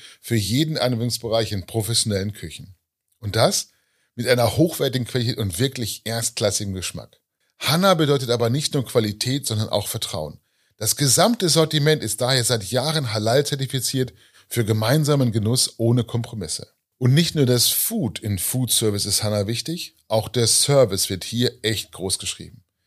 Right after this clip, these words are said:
Das wachsende Außendienstteam besteht zum größten Teil aus ausgebildeten Köchen. Und diese Experten kennen natürlich die Anforderungen der Gastronomie und sind kompetent bei allen Fragen rund ums Produkt zur Stelle. Für mehr Infos schaut mal auf hanna punkt de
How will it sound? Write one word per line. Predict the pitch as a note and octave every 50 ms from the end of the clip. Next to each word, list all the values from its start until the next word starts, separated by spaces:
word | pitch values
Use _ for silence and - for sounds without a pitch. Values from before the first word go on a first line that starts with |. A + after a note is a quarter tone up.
| _ _ _ _ _ _
Das | - G#2+ A2 G#2 G#2
wachsende | C3 D#3 E3 - - - F3 D#3 D3 F#2
Außendienstteam | D3 E3 D3+ - C#3+ B2+ A#2 A#2 A#2 - - - C3 C3+ D3 E3+ E3+ - _ _
besteht | - - - A#2 A2+ -
zum | - A#2
größten | G#2 F#2+ A#2+ C#3+ D#3 - - C#3+
Teil | C3+ C#3+ C3+ B2
aus | G#2 F#2 -
ausgebildeten | - G#2+ A#2+ A#2 - B2+ B2 A#2 A#2+ A2 - A#2+ A2+
Köchen. | - - F#2+ E2+ - - - F#2 - _ _ _ _ _ _ _ _ _ _
Und | - A#2 G2+ A2
diese | C#3+ F#3 A3+ B3 A#3 G3 D#3
Experten | D#3 - - - - - D#3+ D3+ C3+ - - G#2+ G#2 -
kennen | - - D#3+ F3+ F#3+ F3+
natürlich | E3+ D#3+ D3 - D3 C#3 C3+ B2 -
die | - A#2+ - -
Anforderungen | - C3 E3+ F#3+ F#3 - - C#3+ C3+ C#3 B2+
der | A#2+ A#2
Gastronomie | A2 C#3 C#3+ C#3+ - - C#3+ C#3 C3 C3+ C#3+ D#3+ E3 C#3 - - - - - - -
und | - B2 A#2
sind | - A#2+ A#2+ A2+
kompetent | - - - E3 F3+ E3 - C3+ - C3+ B2+ C3 A2+
bei | - A2+ G#2 -
allen | - A2 B2 B2+ C3 B2+
Fragen | - - - A#2+ A2+ A2 G#2 G2+
rund | F2 G2+ A2+ B2+
ums | F#2 A#2 A2+ -
Produkt | - G#2 G2 - -
zur | - G#2
Stelle. | - - D#2+ - - - - _ _ _ _ _ _ _ _ - - _
Für | - - F#2
mehr | F#2 F#2+ F#2+
Infos | A2 C#3+ E3+ - A3 A#3+ B3+ - - - _ _ _ _ _ _ _
schaut | - - A#2 A#2+ A#2 A#2+
mal | C3 A#2 A2
auf | G#2+ G2+ - -
hanna | - A#2+ C3 C3+ C3
punkt | A#2 - - B2 A#2+ G2 -
de | A2+ F2+ G#2+ G2 - -